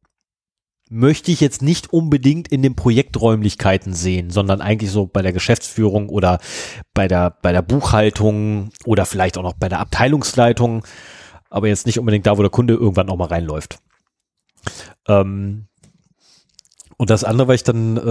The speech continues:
auch da rausgekramt hatte, mal so, oder so ein Nummernverzeichnis, so ein internes vom Kunden, wo so das gesamte Unternehmen drauf ist, sollte nicht unbedingt auf dem Tisch liegen,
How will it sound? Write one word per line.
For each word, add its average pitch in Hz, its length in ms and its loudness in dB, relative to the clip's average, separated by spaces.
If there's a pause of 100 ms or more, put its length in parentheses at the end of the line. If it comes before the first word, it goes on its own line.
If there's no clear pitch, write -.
(200)
auch 110 240 0
da 127 100 2
rausgekramt 110 540 0
hatte, 113 140 0
mal 101 120 2
so, 98 200 -2
oder 95 200 0
so 92 120 -6
ein 95 60 -4
Nummernverzeichnis, 131 1080 0
so 113 80 -2
ein 104 80 -4
internes 120 840 0 (180)
vom 117 340 -2
Kunden, 147 600 0 (800)
wo 113 120 0
so 113 120 2
das 107 200 0
gesamte 131 420 -2
Unternehmen 123 480 2
drauf 139 320 2
ist, 147 380 -2
sollte 131 580 0
nicht 175 320 -10
unbedingt 170 480 -2
auf 165 240 2
dem 151 200 2
Tisch - 280 0
liegen, 107 520 -4